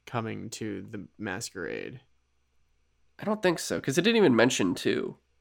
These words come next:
Speaker 2: which is being
Speaker 1: <sighs>
Speaker 2: made currently. Except remember,
Speaker 1: Huh.
Speaker 2: two's like, the shit two's going through, where
Speaker 1: Yeah.
Speaker 2: they've, like, switched developers and stuff, all this crazy shit.
Speaker 1: Yeah.
Speaker 2: Um, I think this one's been in the works, and they're just like, I think they wanted to wait till after two is done,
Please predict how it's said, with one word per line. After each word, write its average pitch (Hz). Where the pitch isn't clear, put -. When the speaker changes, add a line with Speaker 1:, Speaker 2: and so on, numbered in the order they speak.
Speaker 2:
which -
is 117
being 107
Speaker 1:
<sighs> -
Speaker 2:
made 117
currently. 107
Except 117
remember, 135
Speaker 1:
Huh. 117
Speaker 2:
two's 156
like, 123
the 123
shit -
two's 120
going 135
through, 165
where 123
Speaker 1:
Yeah. 120
Speaker 2:
they've, 117
like, 107
switched -
developers 113
and 117
stuff, 120
all 107
this -
crazy 113
shit. 107
Speaker 1:
Yeah. 110
Speaker 2:
Um, 95
I 120
think 123
this 120
one's 120
been 113
in 117
the 104
works, 98
and 113
they're 107
just 107
like, 98
I 120
think 160
they 170
wanted 120
to 120
wait 101
till -
after -
two 110
is -
done, 101